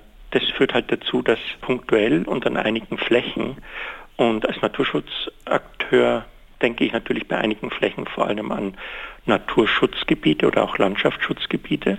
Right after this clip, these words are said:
also die ein bisschen weniger geschützten Gebiete, wo es mal wirklich fachliche Diskussionen führen kann,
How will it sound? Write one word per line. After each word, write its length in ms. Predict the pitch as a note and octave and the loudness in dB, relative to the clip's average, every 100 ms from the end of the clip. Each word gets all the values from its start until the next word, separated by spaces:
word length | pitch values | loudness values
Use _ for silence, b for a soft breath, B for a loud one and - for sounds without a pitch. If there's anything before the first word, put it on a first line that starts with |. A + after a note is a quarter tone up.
| B B B - - | B B B -10 -6
also 160 | - | -2
die 160 | - A2 | 4 4
ein 160 | F#2+ | 4
bisschen 760 | F#2 - - - F#2 F2+ F2+ F#2+ | 0 -2 0 0 0 0 -4 0
weniger 340 | F#2 A2 C3 A#2 | 2 4 4 4
geschützten 640 | - - - - - B2+ | 2 2 0 -2 0 2
Gebiete, 440 | A#2+ - - B2+ B B B B B | 4 2 2 0 B B B B B
wo 240 | - D3 B2+ | -4 0 0
es 120 | - | 2
mal 140 | B2+ | 2
wirklich 240 | B2 B2+ - | 2 0 -2
fachliche 460 | - - B2+ A2 | -2 -2 -2 -2
Diskussionen 680 | - - - A#2 - G#2+ A2 | -2 -4 -2 0 2 0 0
führen 260 | - A#2 G#2 | 0 -2 -2
kann, 200 | - | -2